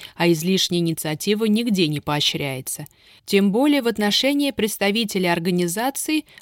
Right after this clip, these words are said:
очень не любящей вмешательства в свои внутренние дела.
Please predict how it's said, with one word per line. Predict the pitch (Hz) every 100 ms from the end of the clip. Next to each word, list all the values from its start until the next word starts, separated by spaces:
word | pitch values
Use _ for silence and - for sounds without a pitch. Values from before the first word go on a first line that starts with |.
| -
очень | 262 311 - 285
не | 277
любящей | 254 220 170 - 185
вмешательства | 170 160 208 226 220 214 226
в | 214
свои | 175 175
внутренние | 175 202 202 202 190 185
дела. | 170 185 165 123